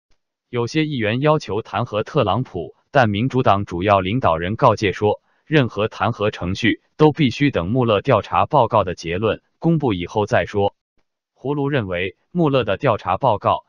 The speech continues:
尽管没有发现川普通俄的证据，但川普还有干预司法的罪责要洗脱。最后，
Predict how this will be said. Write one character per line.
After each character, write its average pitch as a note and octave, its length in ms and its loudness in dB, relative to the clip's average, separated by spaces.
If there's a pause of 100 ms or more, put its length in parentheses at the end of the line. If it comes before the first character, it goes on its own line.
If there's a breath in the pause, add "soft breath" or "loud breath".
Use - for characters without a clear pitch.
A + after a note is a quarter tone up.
(120)
尽 D3 200 -2
管 G#2+ 200 2
没 G2 100 -2
有 G#2+ 160 0
发 B2 220 2
现 F#2+ 260 0
川 D3 240 0
普 F#2 160 -8
通 B2 220 -2
俄 G2 160 -2
的 G#2+ 100 0
证 A2+ 220 0
据， - 260 -2 (160)
但 C#3 220 4
川 D#3+ 220 2
普 F2+ 200 -6
还 A2 200 0
有 G2+ 140 0
干 C3 220 0
预 A2 140 -2
司 E3+ 240 -2
法 E2 180 0
的 F2+ 140 -2
罪 C3 200 0
责 F#2 200 -2
要 A2 160 4
洗 E2 180 -8
脱。 A2 380 0 (640)
最 C#3 180 -2
后， A2+ 260 -4